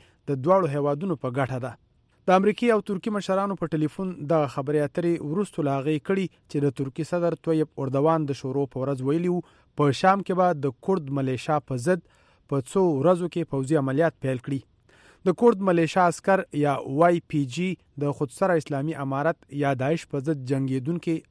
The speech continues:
هغه ډله ده چې امریکا یې ملاتړ کوي، خو ترکیه یې ترهګر ډله ګڼي. ترکیه وایي دغه ډله د دوی په هیواد کې د پی کی کی سره اړیکې لري چې له تیرو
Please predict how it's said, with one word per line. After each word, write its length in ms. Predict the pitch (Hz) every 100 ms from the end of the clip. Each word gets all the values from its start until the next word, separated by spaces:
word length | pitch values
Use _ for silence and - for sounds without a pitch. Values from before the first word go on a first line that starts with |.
| -
هغه 260 | 170 180 165 170
ډله 180 | 196 190
ده 60 | 180 _ _ _ -
چې 220 | 185 -
امریکا 360 | 156 160 151 185
یې 100 | 165
ملاتړ 460 | 143 135 - 208 208
کوي، 180 | 196 196 - _ _ -
خو 160 | 156 139 -
ترکیه 500 | 139 123 185 185 180
یې 80 | -
ترهګر 420 | 147 135 135 160 139
ډله 220 | 147 143 127
ګڼي. 200 | 131 135 - _ _ _
ترکیه 360 | - 185 240 233
وایي 180 | 226 226 160 151
دغه 220 | 160 151 170
ډله 220 | 190 185 156
د 140 | 147 135
دوی 100 | 180 -
په 80 | 135
هیواد 360 | 139 139 175 -
کې 600 | 196 190 - _ _ 160 143
د 260 | 147 143 - -
پی 180 | 185 180 -
کی 120 | 143
کی 220 | - 208 -
سره 160 | 143 139
اړیکې 360 | 143 170 - 135
لري 200 | 131 127
چې 500 | _ _ - - 143
له 180 | 135 -
تیرو 240 | 180 175